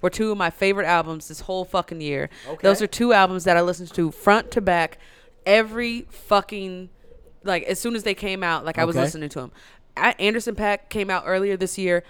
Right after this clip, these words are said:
Speaker 1: I listened to it, like, until, like, the end of the year.
Speaker 2: Yeah.
Speaker 1: But these ones I would not consider hip hop al-, albums.
Speaker 2: Okay, see, so, so this was where we kind of agreed and then disagreed. So
Speaker 1: Mm-hmm.
Speaker 2: I, I took off the, um,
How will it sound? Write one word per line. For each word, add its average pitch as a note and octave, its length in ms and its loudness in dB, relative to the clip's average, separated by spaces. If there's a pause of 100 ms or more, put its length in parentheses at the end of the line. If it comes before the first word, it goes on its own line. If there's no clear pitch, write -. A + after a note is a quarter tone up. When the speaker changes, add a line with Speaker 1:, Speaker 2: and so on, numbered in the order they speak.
(140)
Speaker 1:
I F3 100 2
listened F#3+ 280 0
to F3+ 140 -4
it, E3+ 220 0
like, D3+ 380 -4 (640)
until, F#3 500 2
like, D#3+ 260 -2
the F3 120 -6
end E3 120 -10
of D3+ 60 -18
the D3+ 80 -12
year. D3 300 -10
Speaker 2:
Yeah. D3 260 2 (100)
Speaker 1:
But G3 260 0
these G#3 400 -4
ones A3 320 -8
I F3+ 100 0
would F3 180 -2
not F3 200 -8
consider D#3 440 -12
hip D3 240 -8
hop C#3 200 -4
al-, - 260 -10 (140)
albums. - 500 -8
Speaker 2:
Okay, D3+ 300 2
see, D3 180 -4
so, C#3+ 320 0 (260)
so D#3 200 0
this - 220 0
was D#3+ 340 0 (480)
where D3 220 0
we C#3 160 -2
kind D3+ 340 -4
of C#3+ 120 -2
agreed B2+ 340 -4
and A#2+ 140 -10
then A2+ 120 -8
disagreed. G2 500 -10 (280)
So D3 240 2
Speaker 1:
Mm-hmm. A#2 100 -6
Speaker 2:
I, C#3+ 180 6 (140)
I D#3 200 2
took - 540 -2
off C#3 480 4 (360)
the, A#2 440 -4
um, G#2+ 580 -4